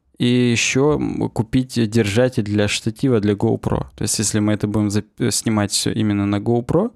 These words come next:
э, то либо это будет держатель для штатива, он там стоит порядка двух тысяч рублей, наверное, там.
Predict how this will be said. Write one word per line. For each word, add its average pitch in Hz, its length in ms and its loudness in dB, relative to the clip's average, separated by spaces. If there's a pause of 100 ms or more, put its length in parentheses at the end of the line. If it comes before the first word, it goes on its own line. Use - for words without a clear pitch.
(800)
э, 123 180 0
то 113 400 2
либо 131 340 2
это 117 160 0
будет 110 180 0
держатель 107 440 0
для 104 200 0
штатива, 120 680 -2
он 104 180 0
там 101 140 -2
стоит - 320 -2
порядка 101 380 0
двух 104 260 -2
тысяч - 360 -4
рублей, 113 320 0
наверное, 113 540 -6
там. - 140 -20